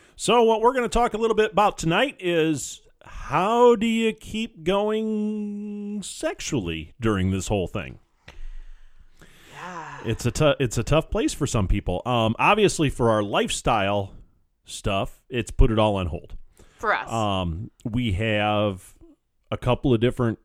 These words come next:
Speaker 1: couples we've been talking to on S L S that we've never met before that wanna have drinks.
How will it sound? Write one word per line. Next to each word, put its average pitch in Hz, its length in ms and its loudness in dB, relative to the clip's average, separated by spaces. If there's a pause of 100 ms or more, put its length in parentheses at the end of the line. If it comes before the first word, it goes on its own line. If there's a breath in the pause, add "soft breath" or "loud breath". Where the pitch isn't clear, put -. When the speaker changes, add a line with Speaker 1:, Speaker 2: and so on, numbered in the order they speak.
Speaker 1:
couples 117 360 -2
we've 101 140 0
been 98 140 2
talking 110 340 0
to 107 140 -2
on 98 100 -2
S 98 180 -4
L 104 160 -2
S 123 220 -4
that 104 100 -2
we've 87 160 -2
never 101 220 2
met 104 200 0
before 127 360 2
that 110 120 2
wanna 95 220 -2
have 87 200 -6
drinks. 165 520 2